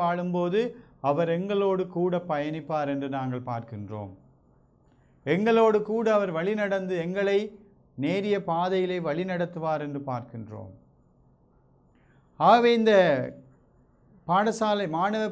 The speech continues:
பருவத்தை நிறைவு செய்து நாங்கள் உலக வாழ்க்கையிலே செல்லும்போது, நாங்கள் உலக வளர்ச்சிக்கேற்ற முறையிலே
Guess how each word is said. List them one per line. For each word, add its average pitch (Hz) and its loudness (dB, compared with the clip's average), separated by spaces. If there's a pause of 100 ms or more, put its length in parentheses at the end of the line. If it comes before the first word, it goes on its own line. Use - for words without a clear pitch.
பருவத்தை 196 0 (580)
நிறைவு 214 4
செய்து 202 2 (160)
நாங்கள் 190 0 (580)
உலக 190 0
வாழ்க்கையிலே 190 0
செல்லும்போது, 151 -2 (640)
நாங்கள் 214 12 (120)
உலக 240 8 (120)
வளர்ச்சிக்கேற்ற 247 6
முறையிலே 208 6